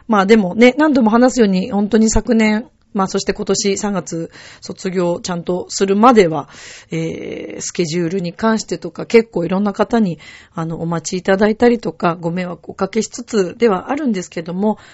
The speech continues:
皆さん本当にご理解いただいて、えー、むしろ本当にこの活動を応援してくれている方ばかりでですね、あのー、なんとか幸いここまで来ることができました。もう本当にありがとうございます。あと、まあ、この、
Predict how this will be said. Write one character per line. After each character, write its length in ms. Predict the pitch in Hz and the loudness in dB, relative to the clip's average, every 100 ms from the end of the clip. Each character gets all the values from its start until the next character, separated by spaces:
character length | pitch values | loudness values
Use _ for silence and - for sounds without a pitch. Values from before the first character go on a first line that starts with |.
| - - | -14 -4
皆 160 | 226 | -2
さ 100 | 226 | -2
ん 40 | 196 | -2
本 180 | 240 240 | -2 0
当 140 | 262 | 2
に 260 | 254 254 247 | 4 4 2
ご 120 | 214 | 2
理 120 | 226 | 2
解 200 | 214 180 | 0 0
い 40 | |
た 160 | 180 170 | 0 -4
だ 120 | 170 | -2
い 80 | 165 | -6
て、 300 | - 185 165 - - - - | -2 0 0 -6 -20 -16 -8
え 100 | 170 | -6
ー、 60 | |
む 100 | 180 | -4
し 120 | 190 | -4
ろ 120 | 175 165 | -4 -4
本 160 | 190 | -6
当 100 | 208 | -6
に 100 | 185 | -6
こ 120 | 190 | -4
の 100 | 185 | -6
活 280 | 175 185 - | -4 -8 -4
動 120 | 185 | -2
を 180 | 180 175 | 0 0
応 100 | 175 | -2
援 120 | 175 | -4
し 60 | 175 | -6
て 100 | 185 | -8
く 140 | - | -6
れ 100 | 180 | -6
て 120 | 170 175 | -4 -6
い 20 | |
る 80 | 170 | -4
方 240 | 190 180 | -6 -4
ば 140 | 185 | -4
か 120 | 196 190 | -2 -4
り 120 | 190 | -4
で 100 | 170 | -6
で 100 | 156 | -8
す 140 | 151 | -6
ね、 180 | 175 165 - - - - - - | -4 -4 -8 -20 -20 -20 -20 -8
あ 120 | 180 175 | -4 -2
の 1400 | 170 170 - - - - - - - - - - - - | -2 -4 -6 -6 -6 -8 -10 -12 -14 -12 -12 -12 -14 -6
ー、 40 | 208 | 0
な 120 | 214 | 2
ん 40 | |
と 100 | 202 | 2
か 100 | 190 | -4
幸 320 | 180 196 175 | -2 0 0
い 60 | 170 | -2
こ 140 | - | -2
こ 120 | 185 202 | 0 0
ま 160 | 185 | 0
で 160 | 175 170 | -2 -4
来 140 | - | -2
る 80 | 175 | -4
こ 120 | 180 | -4
と 120 | 185 | -8
が 100 | 185 | -8
で 100 | 185 | -10
き 120 | - 208 | -12 -12
ま 80 | |
し 40 | 190 | -10
た。 100 | 220 | -10
も 100 | 220 | -4
う 40 | |
本 160 | 285 403 | -2 0
当 160 | - | 4
に 100 | 381 | 6
あ 60 | 320 | 6
り 100 | 285 | 4
が 120 | 254 | 4
と 80 | 196 | 2
う 20 | |
ご 80 | 185 | -2
ざ 120 | 185 | -2
い 60 | 185 | -4
ま 120 | 185 | -6
す。 100 | - - - - - - - | -10 -18 -20 -20 -20 -8 -2
あ 100 | 269 | 2
と、 440 | 220 196 190 196 _ _ _ - | 6 4 2 -6 _ _ _ -12
ま 140 | 220 220 | -4 0
あ、 20 | |
こ 120 | 208 | 2
の、 720 | 202 196 196 202 - - 202 | 2 2 0 -2 -6 -14 -18